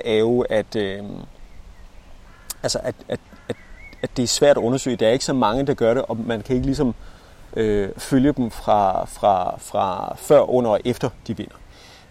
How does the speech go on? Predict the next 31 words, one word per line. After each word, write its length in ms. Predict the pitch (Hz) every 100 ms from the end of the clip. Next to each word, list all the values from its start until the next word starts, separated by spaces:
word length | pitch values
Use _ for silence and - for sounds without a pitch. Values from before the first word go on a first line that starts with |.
| -
Øhm, 400 | 107 98 95 104 - - - - - - - - - -
det, 140 | 147 147
der 120 | 131 -
er 340 | 131 143 156 - - - - - - - _ _ _ - -
på 160 | 131
området, 400 | 101 101 110 101 - - -
for 180 | - -
eksempel 360 | - 127 117 101
kunne 240 | - 110
være 280 | 101 101 107
nogle 220 | 110 120
af 60 | 113
de 120 | 127
panelstudier, 920 | - 139 151 180 135 - 120 107 98
der 140 | 104
bliver 220 | 85 110
lavet 480 | 101 95 98 110 117
i 180 | - - -
England 300 | 123 131 -
og 80 |
Tyskland, 440 | - 190 - - - - - -
hvor 160 | - 127
man 160 | 120
følger 420 | - 123 117 131 127 - _ -
ti 140 | - 139
tusind 360 | - 135 120
personer 360 | 113 - 104 101
over 140 | 85
tid. 180 | - - - _ - _ - - - - - _
Øhm, 580 | - 50 50 50 50 -
og, 80 | -